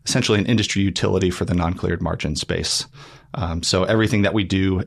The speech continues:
has the financial community in mind, and we run very active monthly and weekly, uh, support groups. Uh, y-, y-, you know,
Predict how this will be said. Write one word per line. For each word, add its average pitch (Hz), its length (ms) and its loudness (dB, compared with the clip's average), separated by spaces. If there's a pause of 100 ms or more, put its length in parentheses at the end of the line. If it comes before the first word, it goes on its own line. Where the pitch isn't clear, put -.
(140)
has 101 440 0
the 92 280 0
financial 90 460 0
community 90 540 -2
in 85 160 0
mind, 85 380 -2
and 85 100 -4
we 90 100 -4
run 87 280 -4
very 82 400 -4 (440)
active 90 400 0
monthly 90 540 0
and 85 160 0
weekly, 87 480 -2 (160)
uh, 95 220 -4
support - 400 -2
groups. - 520 -2 (120)
Uh, 92 300 -4 (540)
y-, 123 240 2
y-, - 200 -4
you 101 140 -2
know, 85 180 -4